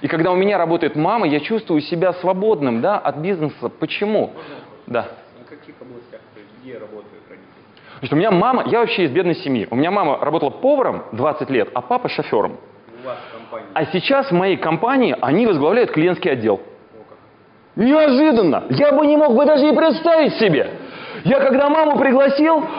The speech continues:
Speaker 1: вот, я говорю: «Мам, ну пойдем, вот, ну там, вот у меня там есть друг, вот».
Speaker 2: Обучили, вложили какой-то.
Speaker 1: Конечно, я поработал, а ты не представляешь, как.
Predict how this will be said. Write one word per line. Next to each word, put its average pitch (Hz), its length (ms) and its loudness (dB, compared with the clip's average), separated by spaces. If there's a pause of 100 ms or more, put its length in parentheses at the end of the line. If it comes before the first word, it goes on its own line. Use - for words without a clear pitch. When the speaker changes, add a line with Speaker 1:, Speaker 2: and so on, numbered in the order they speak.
(140)
Speaker 1:
вот, 240 240 0
я 208 60 2
говорю: 233 140 4
«Мам, 247 160 2
ну 233 80 2
пойдем, 269 380 2
вот, 233 120 2
ну 226 140 0
там, 180 260 0
вот 190 160 0
у - 20 2
меня 220 180 2
там 214 160 0
есть 220 180 2
друг, - 220 2
вот». 170 140 0
Speaker 2:
Обучили, - 400 -12
вложили 127 400 -14
какой-то. - 240 -18
Speaker 1:
Конечно, 254 680 0
я 180 220 0
поработал, 254 540 2
а 117 40 -2
ты 165 80 -4
не 190 60 0
представляешь, 226 300 0
как. - 400 -2